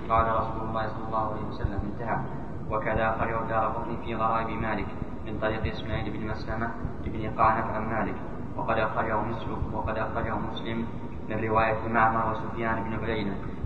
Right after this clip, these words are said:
عن الزهري شيخ مالك، كما قال مالك، ومن رواية أبي الزناد عن أعرج كذلك. والأعرج شيخ الزهري فيه هو عبد الرحمن، كما وقع في رواية سفيان.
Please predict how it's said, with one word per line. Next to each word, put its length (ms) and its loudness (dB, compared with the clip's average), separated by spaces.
عن 60 0
الزهري 540 -2
شيخ 240 -2
مالك، 360 0
كما 240 2
قال 360 8
مالك، 380 0
ومن 220 2
رواية 500 4
أبي 80 0
الزناد 460 0
عن 200 0
أعرج 340 4
كذلك. 500 0
والأعرج 480 6
شيخ 300 0
الزهري 520 0
فيه 220 0
هو 80 4
عبد 220 6
الرحمن، 460 2
كما 200 2
وقع 400 4
في 160 0
رواية 540 2
سفيان. 560 0